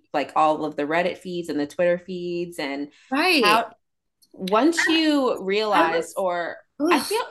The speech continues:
Speaker 1: at least to me, the feedback was more positive towards you, but what was your experience with the feedback,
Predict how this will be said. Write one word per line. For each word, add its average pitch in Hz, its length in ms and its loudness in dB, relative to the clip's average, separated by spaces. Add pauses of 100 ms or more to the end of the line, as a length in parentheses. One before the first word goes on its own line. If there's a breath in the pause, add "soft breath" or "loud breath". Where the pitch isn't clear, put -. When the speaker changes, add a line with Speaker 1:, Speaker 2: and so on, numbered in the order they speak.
(120)
Speaker 1:
at 247 100 0
least 370 420 0
to 311 140 2
me, 214 360 0
the 285 120 0
feedback 269 440 -2
was 208 140 -6
more 185 280 0
positive 185 520 -6
towards 175 460 -4
you, 233 120 -8
but 196 140 -4
what 202 140 -2
was 247 160 0
your 190 100 0
experience 165 840 -4
with 160 220 -8
the 170 80 -6
feedback, 156 640 -4